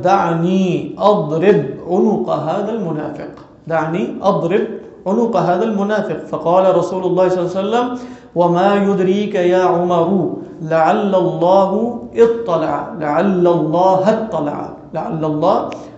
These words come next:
اطلع على اہل بدر فقال اعملوا ما شئتم فقد غفرت لكم۔" انتہى الحدیث۔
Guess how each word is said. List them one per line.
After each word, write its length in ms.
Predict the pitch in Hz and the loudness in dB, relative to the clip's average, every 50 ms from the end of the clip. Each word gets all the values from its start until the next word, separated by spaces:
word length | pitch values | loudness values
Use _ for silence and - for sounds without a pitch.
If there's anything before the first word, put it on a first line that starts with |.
| - - - | -14 -2 2
اطلع 760 | 196 226 220 - - 180 175 175 165 160 160 165 185 208 196 | 2 2 2 2 0 2 2 4 4 4 4 2 2 0 -2
على 300 | 170 165 175 180 180 175 | 0 2 2 2 2 2
اہل 360 | - 196 185 165 165 165 165 151 | 2 2 0 2 2 0 0 2
بدر 340 | 160 175 175 - 165 170 180 226 269 262 - - - - - - | 2 2 2 2 2 0 0 0 -2 -2 -4 -6 -8 -12 -12 -8
فقال 460 | - 170 160 - 175 175 190 190 170 165 | -6 -4 -2 0 2 4 4 4 4 2
اعملوا 640 | 160 - 190 196 175 165 160 165 156 156 170 165 | 0 0 0 -2 -2 -2 -4 -4 -2 -2 -2 -2
ما 160 | 160 151 147 147 151 | -2 -2 -4 -4 -4
شئتم 380 | - 214 - - - 208 208 214 214 - - - - | -4 -6 -6 -4 -4 -2 -2 -4 -4 -6 -10 -10 -10
فقد 300 | 175 160 - 185 190 - | -8 -6 -2 -2 -2 -2
غفرت 600 | - 151 151 147 151 151 160 160 151 - - 220 247 - - - - - - - | -2 -2 -4 -4 -4 -4 -4 -4 -4 -4 -6 -6 -6 -6 -6 -10 -12 -14 -14 -10
لكم۔" 680 | 151 151 151 156 151 - - 170 180 180 165 147 135 - - - | -6 -4 -2 -2 -4 -2 -2 0 0 2 0 -2 -4 -6 -6 -4
انتہى 300 | 185 180 170 - 156 143 | -2 -2 -2 -2 -2 -2
الحدیث۔ 460 | 147 147 147 151 - - - - - | -4 -4 -4 -6 -8 -8 -10 -12 -12